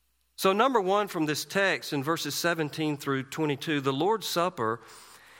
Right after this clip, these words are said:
is for building unity in the church. The Lord's Supper is for the purpose of building unity in the local church. Paul is writing to the church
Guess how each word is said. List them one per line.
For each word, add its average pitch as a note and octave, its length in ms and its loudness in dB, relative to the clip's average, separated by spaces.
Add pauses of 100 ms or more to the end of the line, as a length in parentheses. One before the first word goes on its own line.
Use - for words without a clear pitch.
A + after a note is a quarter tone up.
(180)
is G#3+ 220 6
for G3 300 4
building F3+ 680 2
unity F3 680 2
in C#3 240 -2
the B2 100 -2
church. - 720 -6 (760)
The D3+ 80 -2
Lord's G#3+ 360 0
Supper C3 560 0 (720)
is E3 180 2
for G#3 140 2
the F#3+ 100 2
purpose A3 500 0
of C3 300 -4
building G#3+ 540 2
unity F3 760 -2 (720)
in B3+ 300 4
the A3 100 4
local G3+ 360 0
church. G#3 520 0
Paul B3+ 360 4
is D3 180 -2
writing F3+ 460 2
to F3+ 140 -2
the D#3+ 140 -2
church - 880 2